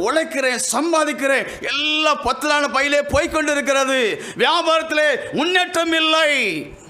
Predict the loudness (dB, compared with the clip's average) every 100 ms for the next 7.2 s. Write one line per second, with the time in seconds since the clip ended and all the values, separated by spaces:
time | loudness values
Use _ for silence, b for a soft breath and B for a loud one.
0 | -20 B B 0 2 0 2 2 2 0
1 | 2 2 2 0 -2 -2 0 2 0 -4
2 | B -4 0 2 0 0 0 0 -2 0
3 | 0 0 -2 -8 -14 -18 -20 B B B
4 | -2 0 2 2 0 0 -2 2 2 4
5 | 2 2 -2 -2 -2 0 2 2 2 2
6 | 0 0 0 0 B B 0 2 0 0
7 | 0 2